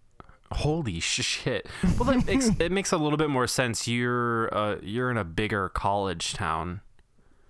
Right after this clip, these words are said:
Speaker 2: Yeah.
Speaker 1: Like, I, I would have to drive, like,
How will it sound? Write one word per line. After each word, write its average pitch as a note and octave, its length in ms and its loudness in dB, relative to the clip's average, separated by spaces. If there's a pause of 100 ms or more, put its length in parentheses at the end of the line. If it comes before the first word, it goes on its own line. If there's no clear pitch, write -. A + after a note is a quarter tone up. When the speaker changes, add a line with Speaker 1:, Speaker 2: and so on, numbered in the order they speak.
(260)
Speaker 2:
Yeah. C3 240 -6 (240)
Speaker 1:
Like, B2+ 200 0
I, C3+ 220 2
I C#3 120 2
would C#3+ 140 0
have C3 180 0
to - 80 -6
drive, A2 420 0
like, G2+ 300 -2